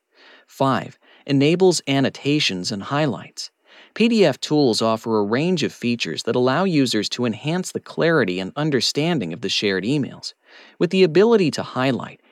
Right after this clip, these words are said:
annotate, or redact content, you can emphasize important points, provide additional context,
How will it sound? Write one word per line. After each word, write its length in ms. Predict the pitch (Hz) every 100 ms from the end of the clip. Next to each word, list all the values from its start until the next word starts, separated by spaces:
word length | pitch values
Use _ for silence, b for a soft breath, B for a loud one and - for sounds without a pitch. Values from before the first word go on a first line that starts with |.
| b
annotate, 580 | 127 165 165 - 80 90
or 240 | 135 147 135
redact 600 | 117 90 135 160 - -
content, 520 | 123 147 143 - - B B -
you 80 |
can 140 | 175 165
emphasize 640 | 202 220 190 139 117 110
important 500 | 104 - 156 127 98
points, 480 | - 175 117 - - B B
provide 360 | 175 160 196 180
additional 560 | 123 165 202 156 101
context, 760 | - 127 139 135 90 - -